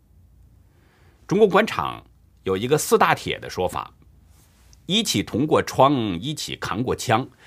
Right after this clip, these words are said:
一起嫖过娼，一起分过赃。显然陈希是属于“四大铁”的同窗，因此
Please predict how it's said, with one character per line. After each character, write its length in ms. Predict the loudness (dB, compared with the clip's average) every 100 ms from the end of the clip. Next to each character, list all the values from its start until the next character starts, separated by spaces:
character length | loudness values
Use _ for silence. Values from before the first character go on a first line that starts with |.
| -8
一 180 | 0 0
起 200 | 0 -6
嫖 320 | -4 0 2
过 180 | 2 2
娼， 380 | 2 4 4 0 _ -8
一 160 | -6
起 180 | -6 -10
分 280 | -8 -6 -4
过 120 | -6
赃。 320 | 0 0 0 -6 _ _ _ _ -20 _ _ _ _
显 180 | 0 2
然 160 | 2 0
陈 260 | -4 -4
希 220 | -4 -2
是 100 | -2
属 200 | -4 -4
于 80 | -6
“四 180 | -6 -2
大 180 | 0 0
铁” 220 | -4 -8
的 100 | -10
同 220 | -10 -8
窗， 260 | -4 -4 -6 _ _ _ _ 0
因 140 | 0
此 280 | 2 -2 -6